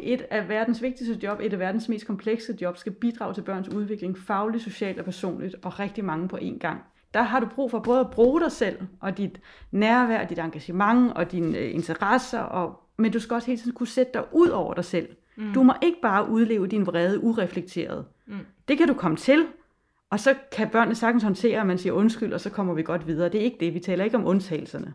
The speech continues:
Speaker 2: Mm.
Speaker 1: Øhm, det er i forhold til, hvad, hvad er det, børnene generelt bliver mødt af, der, der bliver man simpelthen nødt til at tage alvorligt, hvor kræve, altså at, at vi skal arbejde med at kunne sætte os ud over os selv.
Speaker 2: Mm.
Speaker 1: Det kræver også menneske-, mere menneskevenlige
Speaker 2: Mm.
Speaker 1: rammer med, med, med pause og mindre undervisning og så videre.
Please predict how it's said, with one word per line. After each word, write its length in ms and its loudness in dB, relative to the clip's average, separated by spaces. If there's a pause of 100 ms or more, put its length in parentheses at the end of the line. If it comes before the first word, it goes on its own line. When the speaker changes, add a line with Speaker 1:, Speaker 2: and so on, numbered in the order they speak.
Speaker 2:
Mm. 100 -10 (540)
Speaker 1:
Øhm, 500 0 (200)
det 200 4
er 80 0
i 240 -2
forhold 300 2
til, 160 0
hvad, 120 0 (100)
hvad 140 0
er 160 0
det, 160 -2 (140)
børnene 240 -2
generelt 460 -2
bliver 120 -2
mødt 220 2
af, 120 -4
der, 100 -6 (220)
der 140 -6
bliver 140 -4
man 100 -2
simpelthen 200 -4
nødt 140 -4
til 60 -4
at 60 -8
tage 140 -4
alvorligt, 360 -4
hvor 80 -8
kræve, 320 -2 (120)
altså 240 -4
at, 200 -8
at 160 -6
vi 60 -4
skal 360 -4
arbejde 320 -2
med 80 2
at 240 -4
kunne 160 -10
sætte 200 -4
os 140 -4
ud 80 -4
over 200 -6
os 80 -10
selv. 200 -8 (160)
Speaker 2:
Mm. 120 -8 (220)
Speaker 1:
Det 100 -4
kræver 240 0
også 180 0
menneske-, 300 0
mere 180 0
menneskevenlige 520 -2
Speaker 2:
Mm. 60 -4
Speaker 1:
rammer 260 -2
med, 200 -4
med, 300 -8
med 200 -10
pause 420 -6
og 40 -2
mindre 300 0
undervisning 520 -2
og 80 -8
så 80 -8
videre. 360 -4